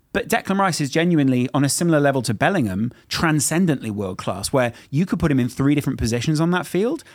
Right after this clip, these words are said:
and he's, he's literally the best player in that position on the field at any one point, even if he's playing Liverpool or City or whoever.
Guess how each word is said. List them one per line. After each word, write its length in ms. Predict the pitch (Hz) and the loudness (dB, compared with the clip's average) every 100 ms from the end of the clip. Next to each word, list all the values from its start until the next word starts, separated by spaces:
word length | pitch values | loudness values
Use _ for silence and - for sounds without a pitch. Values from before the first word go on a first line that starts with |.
| - | -4
and 300 | 120 117 110 - | 0 2 0 -4
he's, 300 | 120 135 113 _ _ _ _ _ - | 0 0 0 _ _ _ _ _ -2
he's 200 | 139 139 | 0 2
literally 420 | 143 - 120 104 _ 131 | 0 0 -2 -2 _ -4
the 160 | 135 | 0
best 280 | 123 110 - | 0 -2 -4
player 220 | 139 107 | -2 0
in 80 | 110 | 0
that 100 | 107 | -2
position 300 | 113 104 110 | -4 -4 -2
on 100 | 101 | -4
the 60 | 98 | -4
field 260 | 101 92 - | -6 -8 -4
at 80 | 110 | -2
any 120 | 104 | 0
one 180 | 98 92 | -2 -6
point, 260 | 98 92 - - - | -8 -12 -14 -10 0
even 240 | 170 147 | 2 2
if 80 | 139 | 0
he's 140 | 123 | -2
playing 260 | 110 117 110 | -2 -2 0
Liverpool 440 | 110 107 117 107 | -2 -4 -4 -2
or 140 | 95 95 | -2 -4
City 320 | - 98 107 | -6 -6 -6
or 120 | 95 | -4
whoever. 360 | 101 95 95 | -4 -4 -6